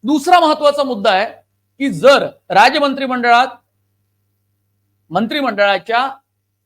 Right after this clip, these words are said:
निश्चित केलेल्या संख्याबळानुसारच त्यांना वाटप करावं लागणार आहे. ज्या मंत्र्यांकडे दोन ते तीन खाती आहेत, ती खाती सुद्धा या नव्या मंत्र्यांना दिली जाऊ शकते.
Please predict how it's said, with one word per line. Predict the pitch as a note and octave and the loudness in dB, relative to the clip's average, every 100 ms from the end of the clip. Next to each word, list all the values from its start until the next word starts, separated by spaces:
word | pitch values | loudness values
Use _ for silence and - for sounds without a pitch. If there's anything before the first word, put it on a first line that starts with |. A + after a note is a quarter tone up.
| _ _ _ _ _ _ _ _ _ _ _ | _ _ _ _ _ _ _ _ _ _ _
निश्चित | E3 G3+ C4+ - G4+ - | -8 -2 -2 -2 -6 -6
केलेल्या | C4 A3+ A3 A3+ C4+ C4+ - | -4 0 0 0 -2 -6 -14
संख्याबळानुसारच | - G#3+ G#3 - A#3+ C4 C4 G#3+ F#3 A3 A#3 G3+ G3 B3 C#4+ - | -16 -12 -10 -6 -4 -2 -4 -6 -2 0 -2 -6 -4 -2 -2 -6
त्यांना | A3 G#3+ C4+ C#4 _ _ | -8 -4 -6 -8 _ _
वाटप | D#3+ F#3+ G3+ - C4+ | -2 0 2 -2 -2
करावं | B3 A#3 | 0 2
लागणार | G#3+ G3+ G3 | 0 -2 -4
आहे. | A#2+ - _ _ _ | -6 -10 _ _ _
ज्या | C#3+ A#3+ D4+ | -4 0 2
मंत्र्यांकडे | D4 C#4 C#4 C#4 D4 | 0 -4 -4 -2 -4
दोन | G#3+ D#3+ C4+ C#4+ | -4 -4 -4 -4
ते | C#4+ | -10
तीन | C4+ D4 C#4 | -10 -10 -4
खाती | A#3+ A#3 G#3+ | -4 -4 -4
आहेत, | F3+ - _ _ _ _ - | -6 -6 _ _ _ _ -14
ती | C#4+ | -14
खाती | C#4 G3 G3+ C#4+ C#4+ | -6 -4 -4 -6 -10
सुद्धा | C4 F#3+ G#3 A#3+ C#3+ - _ _ - | -10 -4 -2 -2 -4 -10 _ _ -2
या | A#3+ | -2
नव्या | A3 - D4 | 0 0 0
मंत्र्यांना | C#4 B3 B3+ B3 | -2 -2 -4 -2
दिली | A3+ G#3+ G#3 | -4 -6 -4
जाऊ | G3 E3 | -4 -4
शकते. | D#3+ _ _ | -12 _ _